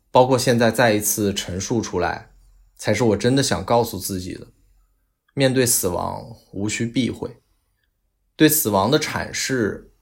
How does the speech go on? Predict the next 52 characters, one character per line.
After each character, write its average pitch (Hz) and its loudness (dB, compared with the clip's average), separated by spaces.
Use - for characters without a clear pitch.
每 107 0
个 123 2
人 127 4
都 156 6
一 104 0
定 127 0
思 110 -2
考 78 -6
过， - -14
也 107 2
都 131 8
曾 123 2
经 139 2
寻 107 0
找 117 6
过 95 0
理 92 0
解 101 0
它 101 -4
的 113 2
路 135 2
径。 - -8
我 107 0
记 160 6
得 139 8
我 107 6
年 98 2
少 131 6
的 104 0
时 - -6
候， 92 0
曾 - -2
经 120 4
在 127 4
爷 101 2
爷 117 6
去 117 -4
世 - -2
以 92 -2
后， 95 -2
躺 - -8
在 104 0
关 120 0
了 117 0
灯 113 0
的 117 2
卧 120 2
室 113 -4
里 92 -4
面， - -14
想 95 -4
象 101 0